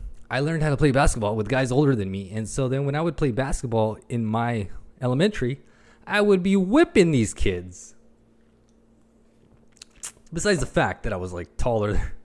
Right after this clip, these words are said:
<laughs> than most kids, I mean, no one had shots like I did. I could be doing three-point shots all day, free throws,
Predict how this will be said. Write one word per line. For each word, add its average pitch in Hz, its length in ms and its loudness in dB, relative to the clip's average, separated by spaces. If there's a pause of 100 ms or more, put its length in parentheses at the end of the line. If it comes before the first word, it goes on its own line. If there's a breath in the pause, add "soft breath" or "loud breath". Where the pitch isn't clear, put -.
<laughs> - 220 -20
than 110 180 -6
most 117 340 -6
kids, 101 540 -8 (580 loud breath)
I 120 120 -6
mean, 117 340 -4
no 131 140 0
one 170 160 -2
had 131 340 -4
shots 202 460 -4
like 139 140 -4
I 233 180 -2
did. 90 340 -4
I 160 140 -6
could 170 180 -6
be 165 140 -4
doing 165 300 0
three-point 165 1500 -4
shots 139 440 -4
all 139 260 -4
day, 143 440 -4
free 226 320 -4
throws, 92 480 -4